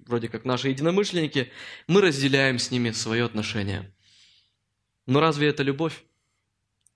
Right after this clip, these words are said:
Христос обличал даже такую любовь. Если вы любите любящих вас, если любите только тех, которых вам удобно любить, разве это любовь?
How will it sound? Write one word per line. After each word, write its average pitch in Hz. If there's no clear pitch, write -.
Христос 143
обличал 113
даже 107
такую 110
любовь. 110
Если 117
вы 131
любите 143
любящих 143
вас, 98
если 110
любите 135
только 131
тех, 127
которых 127
вам 131
удобно 131
любить, 113
разве 156
это 147
любовь? 143